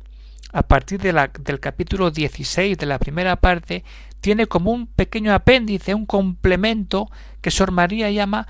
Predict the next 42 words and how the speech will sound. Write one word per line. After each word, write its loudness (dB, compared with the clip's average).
la 6
doctrina 0
que -4
me -4
dio 2
la 0
Reina -4
del -4
Cielo. -2
¿Y -4
a 2
qué -2
se 0
refiere 0
esta -2
doctrina? 0
Pues -4
es -6
como -4
una -2
aplicación 0
práctica -2
de 0
cada 2
capítulo -2
de -2
lo 2
que -8
sucede 0
en 0
la, -6
en -2
la -2
vida -2
de 0
la 0
Virgen -4
María, 0
que 0
la 4
Virgen 0
luego 4